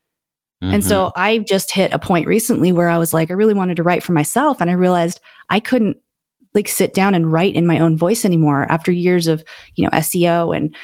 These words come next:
Speaker 1: learning, you know, copywriting strategies and all these things and taking on clients' voices. I was like, "Where's my voice in all of this now?" So that's been kind of part of the peeling back experience also, is kind of getting back to what my voice is.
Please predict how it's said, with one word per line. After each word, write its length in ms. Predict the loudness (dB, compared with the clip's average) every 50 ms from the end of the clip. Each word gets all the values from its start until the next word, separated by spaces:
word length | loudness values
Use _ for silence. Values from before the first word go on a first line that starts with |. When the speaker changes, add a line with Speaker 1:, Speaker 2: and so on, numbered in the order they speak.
| -20 -20 _ -6
Speaker 1:
learning, 480 | -2 0 2 2 2 2 2 0 0 -4 -6 -14 -16 -16 -16 _ _ _ _ -6 -4
you 80 | -2
know, 60 | -2 -2
copywriting 580 | 0 -2 -2 -2 0 0 0 0 0 0 -2
strategies 580 | -2 -2 -2 -2 0 0 0 2 2 2 2 2
and 80 | 0 0
all 100 | 0 -2
these 160 | -2 -4 -2
things 240 | 0 0 0 0 0
and 100 | -2 0
taking 260 | 0 0 0 2 2
on 120 | 2 2
clients' 280 | 0 0 -2 -2 -2 -2
voices. 380 | 0 2 2 2 0 -2 -2 0
I 80 | -2
was 120 | 0 0 -2
like, 240 | -2 -4 -6 -10 _ -20 -20 -20 _ _ _ _ _
"Where's 360 | -8 -2 0 0 0 0 -2
my 240 | -2 -2 0 0 0
voice 460 | 0 -2 -2 -2 -2 -4 -6 -6 -4 -2
in 220 | 0 2 2 2 2
all 220 | 0 0 -2 -2
of 60 | -2 -2
this 280 | -2 -2 -2 -4 -4
now?" 260 | -4 -4 -4 -6 -8 -10 -6
So 140 | -4 -2 -2
that's 120 | -2 0
been 140 | 0 -2 0
kind 180 | 0 -2 -2 -2
of 60 | -2
part 220 | 0 0 0 2 0
of 60 | 0
the 80 | 0
peeling 400 | -2 -2 0 0 2 2 2 2
back 280 | 2 2 0 -2 -4 -4
experience 540 | -8 -6 -2 -2 0 2 2 2 0 0 0
also, 400 | 0 -2 0 -2 -2 -2 0 0
is 140 | -2 -4 -4
kind 200 | -2 0 0 0
of 80 | 0 0
getting 180 | 0 0 0 0
back 200 | -2 -4 -4 -4
to 100 | -2 -2
what 140 | 0 0 0
my 220 | 0 0 0 0
voice 300 | 0 -2 -4 -4 -6 -10 -14
is. 340 | -16 -18 -20 -20 -20 -20